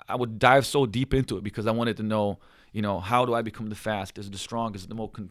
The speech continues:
conditioned? Like, I mean, I wanted to be on cyborg levels, <laughs> right? Like, and so, um, you know, when I was,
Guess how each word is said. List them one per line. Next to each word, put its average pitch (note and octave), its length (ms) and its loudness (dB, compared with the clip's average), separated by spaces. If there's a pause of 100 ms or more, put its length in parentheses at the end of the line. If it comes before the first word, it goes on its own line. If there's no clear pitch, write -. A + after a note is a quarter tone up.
conditioned? G#2+ 500 -4
Like, G2 160 -4
I G#2+ 40 0
mean, A#2 120 2
I B2 60 4
wanted B2 300 2
to A2 40 -4
be G#2+ 140 -4
on G#2 140 -4
cyborg G2+ 460 -2
levels, G2 400 -4
<laughs> G#2 80 -4
right? A#2+ 220 2
Like, A#2+ 220 0 (400)
and B2+ 140 2
so, C3 340 4 (400)
um, A#2 420 4 (100)
you C3+ 120 -2
know, C3 80 2
when C3 120 2
I C3+ 80 8
was, B2+ 380 2